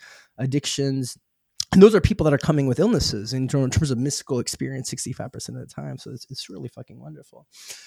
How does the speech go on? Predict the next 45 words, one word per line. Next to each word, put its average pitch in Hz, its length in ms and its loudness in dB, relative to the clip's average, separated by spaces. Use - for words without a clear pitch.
At 160 160 -4
this 247 120 0
point, 208 200 0
I've, 147 180 2
I've 135 160 -6
gone 156 240 2
through 135 200 -2
enough 127 320 -2
and 120 100 -4
seen 139 300 -4
just 123 180 -6
the 101 80 -8
patterns 143 580 -2
where 135 280 2
if 123 100 -4
somebody's 156 320 -2
coming 135 260 -2
for - 220 -12
me, 131 240 -6
anxiety 127 400 -2
and 123 100 -4
depression, 120 640 -6
I 120 80 -12
can 143 140 -4
tell 147 160 -4
them, 139 240 -6
like, 120 160 -10
"Are 123 80 -4
you 131 100 -6
going 131 140 -6
through 123 140 -6
this, 139 240 -4
this, - 220 -8
and 127 80 -6
this? 165 140 -8
Is, 123 240 -10
is 143 100 -10
your 143 80 -2
self-esteem 175 500 -4
low? 107 80 -4
Are 98 80 -4
you 120 60 -2
feeling 143 280 0
disconnected?" 160 520 -4
All, 156 140 -6